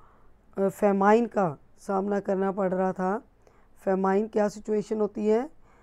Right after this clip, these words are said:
फेमाइन वो सिचुएशन होती है जब बहुत सालों तक, पाँच या छः साल या चार पाँच साल जो है, अ,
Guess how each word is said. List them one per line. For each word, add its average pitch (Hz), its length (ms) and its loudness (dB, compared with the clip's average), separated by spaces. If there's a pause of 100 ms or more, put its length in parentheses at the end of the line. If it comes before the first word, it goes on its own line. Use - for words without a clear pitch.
(220)
फेमाइन 190 560 2
वो 214 360 0
सिचुएशन 202 480 -6
होती 202 240 -2
है 214 100 4
जब 208 320 0 (640)
बहुत 214 260 2
सालों 196 380 0
तक, 202 280 2 (1200)
पाँच 196 280 2
या 202 80 2
छः 196 300 2
साल 185 360 0
या 185 60 0
चार 185 300 0
पाँच 185 300 -4
साल 180 280 -2
जो 180 100 -2
है, 190 240 0
अ, 311 40 -12